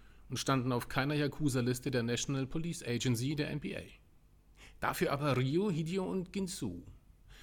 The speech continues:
Sie wiederum reisten mit einem regulären Flug und First Class in einem Airbus A dreihundertvierzig Nonstop von Tokio nach Berlin.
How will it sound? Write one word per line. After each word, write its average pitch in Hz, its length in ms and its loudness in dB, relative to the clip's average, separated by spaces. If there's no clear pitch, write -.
Sie 113 260 -4
wiederum 151 300 2
reisten 175 320 2
mit 151 80 0
einem 135 140 2
regulären 113 500 4
Flug 202 220 -2
und 208 100 -4
First - 320 -2
Class 160 340 2
in 165 80 0
einem 151 220 0
Airbus 151 440 2
A 147 180 0
dreihundertvierzig 139 760 -4
Nonstop 139 480 -4
von 117 240 -8
Tokio 110 380 -4
nach 78 260 -8
Berlin. - 420 -12